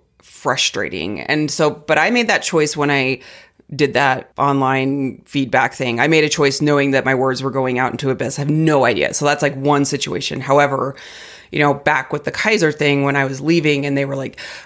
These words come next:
"Ooh, we need you to leave a little bit earlier." Like, I was given a week. I don't think I ever talked about this part, but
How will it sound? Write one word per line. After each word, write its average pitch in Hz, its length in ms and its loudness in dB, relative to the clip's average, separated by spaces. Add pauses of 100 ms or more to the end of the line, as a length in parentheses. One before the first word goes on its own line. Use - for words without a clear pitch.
"Ooh, 156 200 4
we 160 120 4
need 170 220 4
you 170 120 2
to 147 60 2
leave 139 220 0
a 139 60 -2
little 131 180 0
bit 135 200 0
earlier." 127 500 0
Like, 123 240 -2
I 143 160 2
was 156 420 0 (240)
given 139 400 2
a 135 40 2
week. 127 680 -6 (160)
I 156 40 -6
don't 160 100 -6
think 156 140 -8
I - 40 -6
ever - 160 -6
talked - 280 -8
about - 160 -10
this - 140 -10
part, - 220 -8
but - 200 -2